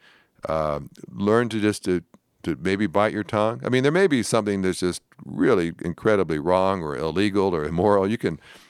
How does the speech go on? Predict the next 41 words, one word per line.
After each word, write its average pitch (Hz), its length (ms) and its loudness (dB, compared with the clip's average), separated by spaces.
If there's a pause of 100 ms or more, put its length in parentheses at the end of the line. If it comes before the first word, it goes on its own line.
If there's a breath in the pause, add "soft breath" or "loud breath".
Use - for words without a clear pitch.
(120 loud breath)
you 127 180 0
can, 92 280 0
uh, 80 120 0
denounce 90 500 -2
that. 87 400 -2 (440 soft breath)
But 90 380 -2
if 95 160 -2
it's 110 140 -2
just 156 180 0
a 120 60 0
difference 107 400 0
in 87 120 -4
style, 87 720 -2
a - 40 -18
difference 90 480 -4
in 82 80 -4
approach, - 600 -4 (400 soft breath)
you 117 80 -2
know, 120 60 2
my 139 180 4
attitude 123 340 0
was, 98 240 2
if 95 100 -2
God 131 240 2
wanted 110 340 -2
the 92 260 0
exact 95 520 0
same 101 260 -2
kind 95 220 -4
of 85 80 -4
leadership 90 480 -2
that 73 120 -6
I 87 460 -2
gave, 95 480 -4 (360 soft breath)
God 98 260 0
would 98 80 -2
have 95 100 0
just 95 200 -6
left 104 200 0
me 120 180 -6
there. 92 260 -8